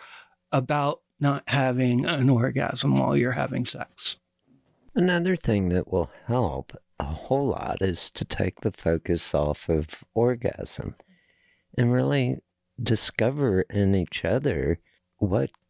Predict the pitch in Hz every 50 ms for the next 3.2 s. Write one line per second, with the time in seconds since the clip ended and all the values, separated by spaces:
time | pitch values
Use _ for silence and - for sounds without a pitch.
0 | _ - - - 90 92 117 123 - - - - 101 - - - - - 95 104
1 | 110 107 - - - - - 71 - _ - - - 85 85 82 - - - -
2 | - - - - 80 69 - - - - 120 147 156 - - - 87 87 87 95
3 | 98 - -